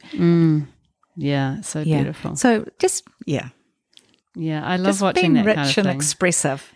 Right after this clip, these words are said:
Speaker 1: Yeah.
Speaker 2: Not, um, not unlike sort of, you know, Jackson Pollock. He used to sort of slap that paint around and
Speaker 1: Mm. Yeah, and also,
Speaker 2: Yeah.
Speaker 1: um, I think Judy Miller, New Zealand artist.
Speaker 2: Yeah, Judy Miller. So she, she would, she, she uses the same,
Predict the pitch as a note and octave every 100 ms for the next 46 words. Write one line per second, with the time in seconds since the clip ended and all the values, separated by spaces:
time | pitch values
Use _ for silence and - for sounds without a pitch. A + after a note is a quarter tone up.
0 | _ - G3+ A3 E3 - - - D4 B3+
1 | B3 - - - B4+ G#4+ D#4 C4+ A#3 A3
2 | - - A3+ G#3 F#3+ F#3 - - _ _
3 | _ _ _ F#3+ _ _ _ G#3 G#3 F#3+
4 | F#3 G#3+ - - F3+ - F3 D#3+ - -
5 | G#3+ F3+ - F3 - E3+ D#3 D#3 _ -
6 | - - - - - - - - F3+ -
7 | D#3+ - E3 D3+ D3 D3 C#3+ C#3+ C#3+ D3
8 | A3 A3 G#3+ F3+ E3+ D#3 _ _ _ _
9 | _ _ _ _ F#3+ G3 F3 C#3+ G3 G#3+
10 | G#3+ G3+ F#3 F3 E3+ E3+ F3+ G3+ - F#3+
11 | F3+ F3 E3+ F3+ E3 E3 E3+ E3+ E3+ E3+
12 | E3 D#3+ B3+ A#3+ A#3 A#3 - A#3+ A3+ G#3
13 | G3 G3 - G3+ - A#3 G#3+ - - C4+
14 | A3 A#3 F#3 G#3 A3 - - B3 A3 G#3+
15 | F#3+ F3 F3+ E3+ F#3+ F3 E3+ E3